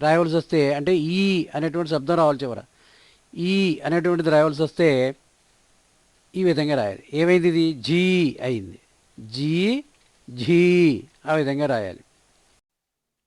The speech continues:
తర్వాత ఊ. ఊని హిందీలో ఇలా రాస్తాం. ఊ అనేటువంటి అచ్చు యొక్క గుర్తు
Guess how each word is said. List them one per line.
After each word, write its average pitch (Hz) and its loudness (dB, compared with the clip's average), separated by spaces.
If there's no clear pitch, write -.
తర్వాత 175 6
ఊ. - 4
ఊని 214 2
హిందీలో 170 4
ఇలా 151 2
రాస్తాం. 92 -8
ఊ 185 0
అనేటువంటి 208 4
అచ్చు - -6
యొక్క 196 -2
గుర్తు 180 0